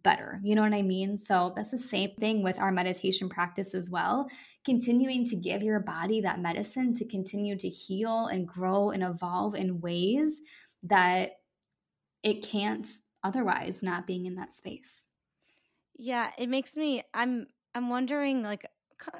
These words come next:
Speaker 2: kind of a big question. I'm just curious what your response would be. Do you think meditation and breath work is for everyone?
Speaker 1: I think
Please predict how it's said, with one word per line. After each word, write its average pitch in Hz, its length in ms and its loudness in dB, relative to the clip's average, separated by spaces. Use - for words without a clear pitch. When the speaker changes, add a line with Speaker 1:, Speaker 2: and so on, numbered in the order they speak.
Speaker 2:
kind 415 240 -6
of 269 60 -6
a 240 60 2
big 196 280 -6
question. 202 440 -8
I'm 202 60 -8
just 240 220 -10
curious 214 420 -6
what 202 120 -6
your 190 160 -6
response 175 580 -10
would 208 120 -6
be. 233 280 -4
Do 240 100 -6
you 330 260 0
think 220 560 -6
meditation 208 840 -6
and 208 160 -10
breath 196 240 -8
work 202 260 -10
is - 180 -12
for 208 120 -12
everyone? 214 540 -8
Speaker 1:
I 233 280 8
think - 960 0